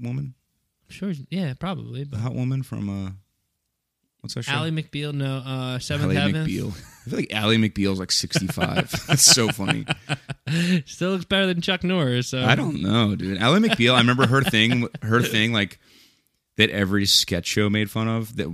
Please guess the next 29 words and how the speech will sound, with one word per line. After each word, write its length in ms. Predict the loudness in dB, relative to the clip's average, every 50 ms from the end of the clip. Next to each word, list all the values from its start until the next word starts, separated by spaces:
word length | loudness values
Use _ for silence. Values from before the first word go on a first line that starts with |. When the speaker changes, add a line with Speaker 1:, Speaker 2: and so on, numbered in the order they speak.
| -10 -10
Speaker 1:
that 160 | -8 -6 -4 -2
she 180 | -2 0 0 0
was 220 | 0 0 -2 -4
really 220 | -6 -6 -6 -4 -6
skinny. 480 | -6 -8 -6 -6 -6 -6 -6 -8 -10 -12 _ _ _ _ _ -20 _ _ _ _ _ _ _ _ _ _ _ _ _ -20 -18
Speaker 2:
Ally 120 | -16 -16
McBeal. 840 | -14 -14 -14 -16 -16 -18 _ _ -20 -20 -18 -18 -20 -20 -20 -20 -20 _ _ _ _ _ _ _ _ _
Wasn't, 240 | -4 -4 -4 -4 -6
didn't 180 | -4 -2 -2 -2
she 120 | -2 -2
do, 120 | 0 0 0
like, 200 | 0 -2 -4 -6
Curves 400 | -8 -6 -6 -4 -6 -6 -8 -6
commercials 560 | -6 -6 -4 -6 -6 -8 -8 -8 -8 -8 -8
or 60 | -8
some 180 | -8 -8 -10 -10
shit 160 | -12 -12 -14
like 160 | -14 -14 -14
that? 180 | -14 -14 -14 -14
Like, 140 | -14 -12 -12
workout 340 | -12 -12 -10 -12 -14 -14 -12
commercials? 540 | -12 -12 -10 -12 -12 -12 -12 -14 -14 -16 _ _ _ _ _ _ _ _ _ _ _ _ _ _ _ _ _ _ _ _ -20 -20 -18 -10 -6
Speaker 1:
Did 80 | -4
Speaker 2:
I'm, 40 | -2
Speaker 1:
she? 320 | -2 0 0 0 0 -2 -2 -4
Speaker 2:
I'm 80 | -8
thinking 200 | -6 -4 -4 -4
of 80 | -6 -6
Ally. 720 | -6 -6 -6 -4 -6 -6 -6 -6 -6 -6 -6 -6 -6 -8 -10